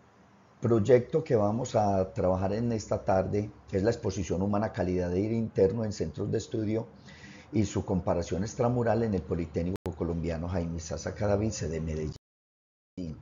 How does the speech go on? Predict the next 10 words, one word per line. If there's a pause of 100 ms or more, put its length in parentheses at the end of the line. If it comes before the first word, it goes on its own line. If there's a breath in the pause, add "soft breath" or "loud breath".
(800 loud breath)
A
manera
de
introducción
podemos
decir
que
la
contaminación
atmosférica,